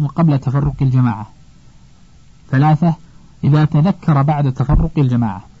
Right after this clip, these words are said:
الجواب: إذا لم يذكر، إذا لم يذكر إلا بعد السلام فصلاة الجماعة صحيحة وليس عليهم إعادة،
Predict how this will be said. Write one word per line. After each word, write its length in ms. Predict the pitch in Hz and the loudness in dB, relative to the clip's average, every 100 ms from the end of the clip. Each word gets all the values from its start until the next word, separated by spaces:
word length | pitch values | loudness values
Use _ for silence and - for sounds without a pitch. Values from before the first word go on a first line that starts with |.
| - - - | -20 -20 -4
الجواب: 380 | 143 151 175 110 - - - - - - - - - - | 0 2 2 0 -6 -20 -20 -20 -20 -20 -20 -20 -20 -4
إذا 260 | 156 175 196 | 2 4 4
لم 180 | 202 214 | 4 4
يذكر، 380 | 233 - 185 175 - - | 2 0 0 -2 -8 -2
إذا 480 | 185 185 190 196 180 | 0 2 2 2 4
لم 180 | 175 185 | 4 4
يذكر 400 | 208 170 135 - - | 4 0 2 2 4
إلا 320 | 220 190 151 | 4 4 4
بعد 280 | 147 165 156 | 2 2 0
السلام 540 | 143 - 139 160 196 - - - - - | 0 0 2 2 2 -2 -20 -20 -16 -4
فصلاة 420 | 156 165 196 196 | -2 2 0 2
الجماعة 560 | 185 170 175 180 165 - | 4 4 4 4 0 0
صحيحة 520 | 147 156 170 160 151 | -4 -2 -2 0 2
وليس 300 | 156 180 165 | 2 0 0
عليهم 560 | 139 147 170 151 147 156 | 0 0 2 4 2 0
إعادة، 280 | 156 131 | 0 0